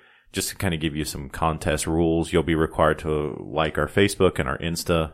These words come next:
tag some friends on Insta, or share the post on your page on Facebook, and, uh, and then you'll be entered into that drawing. So, uh, two cornhole boards with our logo on it and the bags as well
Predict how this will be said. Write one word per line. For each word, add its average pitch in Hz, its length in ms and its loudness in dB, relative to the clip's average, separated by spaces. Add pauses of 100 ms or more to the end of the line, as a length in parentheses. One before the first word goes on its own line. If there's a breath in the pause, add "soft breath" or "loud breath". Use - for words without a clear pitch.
(120)
tag 82 280 2
some 85 160 -4
friends 82 380 -4
on 71 140 -6
Insta, 120 500 0
or 95 500 4 (100)
share 85 580 0 (520 loud breath)
the - 80 -2
post 85 340 -2
on 71 140 -4
your 76 220 0
page 78 360 -4
on 71 140 -8
Facebook, 90 600 -2 (460 soft breath)
and, 73 420 -4
uh, 69 360 -4 (160)
and 78 160 -6
then 76 100 -6
you'll 73 160 -4
be 71 180 -4
entered 73 300 -6
into 69 240 -8
that - 180 -8
drawing. 50 340 -8 (140)
So, 76 480 -4 (160)
uh, 71 180 -4
two 101 200 -2
cornhole 92 420 -2
boards 90 320 -2
with - 100 -6
our 76 160 0
logo 82 300 0
on 87 200 -4
it - 100 -6
and 73 100 -8
the 69 140 -4
bags 71 440 -2
as 85 160 -4
well 85 220 -6